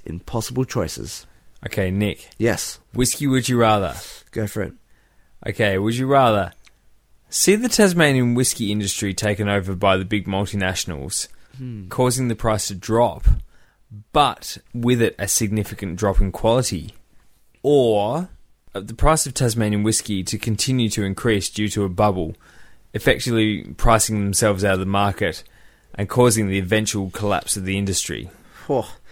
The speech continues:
Speaker 1: you're getting serious here, Ted. You're getting very serious. You've
Speaker 2: Indeed.
Speaker 1: posed this to me late in the night when I've had a few drams and I need to really get philosophical about this because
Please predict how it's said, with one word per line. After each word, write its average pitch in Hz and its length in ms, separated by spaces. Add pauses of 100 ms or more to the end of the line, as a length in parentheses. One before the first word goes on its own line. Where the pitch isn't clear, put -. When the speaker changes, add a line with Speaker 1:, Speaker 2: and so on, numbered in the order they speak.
(280)
Speaker 1:
you're 127 100
getting 147 280
serious 160 400
here, 127 160
Ted. 113 260
You're 113 60
getting 117 340
very 117 340
serious. 104 840 (400)
You've 107 140
Speaker 2:
Indeed. 98 120
Speaker 1:
posed 139 220
this 131 140
to - 100
me 113 240 (420)
late 123 420
in 120 140
the 113 80
night 92 640 (720)
when 101 200
I've 95 400
had 135 220
a 131 60
few 127 220
drams 107 600
and 82 140
I - 20
need 113 260
to 104 120
really 98 400 (500)
get 147 160
philosophical 135 680
about 104 240
this 92 140
because 117 640